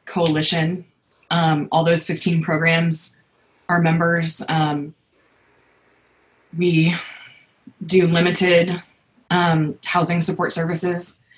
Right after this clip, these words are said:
out of our office, but, like, really, if you need someone on the other end of that crisis line and, and kind of immediate help, um, the local programs are, like, the place to go. So knowing your community resources,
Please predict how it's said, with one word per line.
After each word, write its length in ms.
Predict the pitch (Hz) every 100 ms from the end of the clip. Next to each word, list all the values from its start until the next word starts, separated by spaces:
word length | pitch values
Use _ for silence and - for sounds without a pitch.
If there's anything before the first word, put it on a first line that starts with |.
| _ -
out 140 | 170
of 80 | 170
our 180 | - 160
office, 420 | 160 180 175 -
but, 240 | 180 160 -
like, 260 | 156 - _ _
really, 460 | 165 196 208 208
if 280 | 170 165 - -
you 180 | 170
need 480 | 175 180 175 170 160 -
someone 260 | - 170
on 100 | 165
the 120 | 165 127
other 200 | 147 160
end 120 | 165
of 80 | 165
that 180 | 156
crisis 400 | - 143 143 156
line 420 | 156 151 147 139 127 _ _ _ _ _ _ _ -
and, 280 | 151 139 -
and 280 | 156 156 -
kind 180 | 165
of 80 | 165
immediate 520 | - 160 156 156 156
help, 420 | - - 147 - - _ _ - _
um, 260 | 156 143 139
the 120 | 170
local 340 | 160 160 156 143
programs 720 | 156 - 127 123 156 - - _ _ _ _ _
are, 420 | 151 139 131 127 - _ _ _ _ - _ _ _
like, 260 | 147 131 - _
the 80 | 160
place 300 | 151 139 139
to 100 | 147
go. 240 | 139 131
So 160 | 131 151
knowing 400 | 151 156 147 160
your 120 | 151
community 460 | - 156 147 143 139
resources, 1000 | 139 131 139 135 135 131 127 127 - -